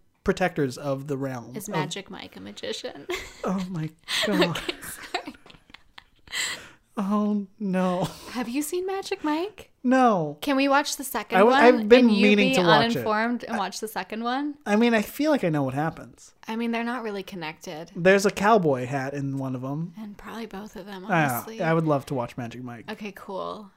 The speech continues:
Speaker 2: Anyway, uh, the
Speaker 1: So these,
Speaker 2: magician
Speaker 1: these magicians open these portals and basically return all the f-, characters that we as audience members have seen perish to dust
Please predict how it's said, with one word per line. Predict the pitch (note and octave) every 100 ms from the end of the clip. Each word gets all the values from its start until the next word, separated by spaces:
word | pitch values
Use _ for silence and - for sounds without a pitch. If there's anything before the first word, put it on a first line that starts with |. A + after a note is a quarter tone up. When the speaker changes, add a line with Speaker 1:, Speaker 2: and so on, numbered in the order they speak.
| _
Speaker 2:
Anyway, | - A#3 A#3 G3 F3 E3+ G3 - _ - -
uh, | G#3 G3+
the | G#3
Speaker 1:
So | G#3+ G#3
these, | G3+ - -
Speaker 2:
magician |
Speaker 1:
these | G#3
magicians | G#3 A#3 G#3+ A3 E3+
open | G#3+ A3+
these | B3 A#3
portals | - F3+ E3+ E3+ E3
and | G3+
basically | F3+ G3 F#3+ G#3
return | F#3+ F#3 - A3+ A3+
all | G#3+ G3
the | F#3
f-, | - - - -
characters | F3 D3 D#3 D3
that | D3+ C3+ - _ _ _ _ _ -
we | E3+ F#3 F3+
as | E3+ D3+
audience | D3+ D3 C#3
members | D3 C#3 C3+
have | D#3
seen | - - E3 D3
perish | - E3 D3 B2+ -
to | -
dust | D3 D3 C3 - - -